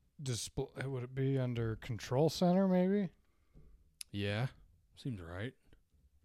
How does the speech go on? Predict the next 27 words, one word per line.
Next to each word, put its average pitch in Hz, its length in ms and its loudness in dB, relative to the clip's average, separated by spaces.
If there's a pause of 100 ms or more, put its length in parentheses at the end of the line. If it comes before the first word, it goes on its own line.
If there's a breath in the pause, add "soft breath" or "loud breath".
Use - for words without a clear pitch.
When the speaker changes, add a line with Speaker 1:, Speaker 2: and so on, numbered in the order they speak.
(840)
Speaker 1:
Screen 127 400 0
recording. 104 480 -8 (140)
There 127 100 -12
we 120 60 -14 (120)
go. 127 320 -6 (2000 soft breath)
Okay, 123 360 0
so 120 180 -2
what 120 140 2
do 135 100 4
I 123 120 4
t-, 131 220 -2
how 135 120 2
do 147 100 4
I 127 100 2
get 113 380 -2
there? 95 340 -10 (800)
Speaker 2:
I 120 60 -8
just 117 240 -10
texted 123 400 -4
myself. 92 600 -8
If - 80 -20
you 104 120 -20
go 104 80 -8
to 90 80 -10
the - 140 -12
texts, 90 440 -10
you 143 120 -10